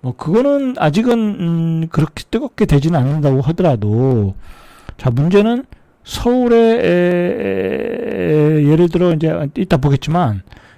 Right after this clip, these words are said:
금호동, 옥수동 그런 지역은 좋은 지역이잖아요. 그죠? 어, 그런 지역에서 신축급, 준신축급, 마용성 그런 데서 이제 그런 아파트들이 이-, 이제 가격이 신고가에 이르렀는데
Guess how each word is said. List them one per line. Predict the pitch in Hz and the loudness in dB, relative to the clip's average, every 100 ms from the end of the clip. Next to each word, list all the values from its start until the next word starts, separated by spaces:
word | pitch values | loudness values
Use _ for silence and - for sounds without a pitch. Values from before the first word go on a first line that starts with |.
| _ | _
금호동, | - 147 185 190 190 202 208 214 - | 0 2 4 4 2 2 0 -4 -4
옥수동 | 139 139 - 196 185 143 120 | 0 0 0 -2 0 0 2
그런 | 175 226 | 2 2
지역은 | 208 196 214 170 | 2 2 0 -6
좋은 | - 170 233 | -2 0 0
지역이잖아요. | 226 175 131 120 104 104 196 180 | -2 -2 -2 -2 -2 -2 -2 -4
그죠? | - 165 208 - | -4 -4 -4 -8
어, | 117 | -8
그런 | - 202 190 | -6 -4 -2
지역에서 | 180 165 160 220 - _ _ _ _ | -2 -4 -8 -12 -14 _ _ _ _
신축급, | - - 262 - 220 - - 233 - | -18 -12 -12 -12 -16 -16 -14 -14 -14
준신축급, | - 156 196 151 202 202 - 131 107 | -10 -4 -2 -2 -4 -6 0 2 2
마용성 | 117 127 170 175 131 113 185 214 | 4 6 6 6 4 4 2 0
그런 | 170 196 | 2 4
데서 | 180 175 | 4 2
이제 | 180 | -2
그런 | 165 151 208 | 0 2 2
아파트들이 | 185 180 - 165 143 147 180 - - - _ 135 | 2 0 0 -2 2 2 0 -2 -20 -20 _ 0
이-, | 127 127 127 127 131 | 2 4 4 4 2
이제 | 123 147 | 0 -2
가격이 | - 127 147 143 175 | 2 4 4 4 2
신고가에 | - 247 226 175 127 | 2 0 2 4 4
이르렀는데 | 117 127 117 107 107 110 160 98 | 4 4 2 0 2 4 4 4